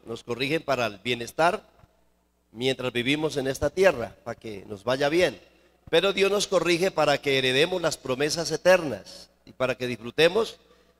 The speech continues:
de la vida de Dios para, para siempre. Ahora, la formación de Dios es un poquito diferente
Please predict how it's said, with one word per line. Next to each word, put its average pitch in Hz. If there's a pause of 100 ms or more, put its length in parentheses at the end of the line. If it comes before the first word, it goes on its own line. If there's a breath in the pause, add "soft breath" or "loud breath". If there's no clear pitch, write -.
(140)
de 123
la 120
vida 151
de 139
Dios 143
para, 117
para 107
siempre. 151 (1200)
Ahora, 156 (340)
la 147
formación 156
de 214
Dios 196
es 175
un 180
poquito 165
diferente 139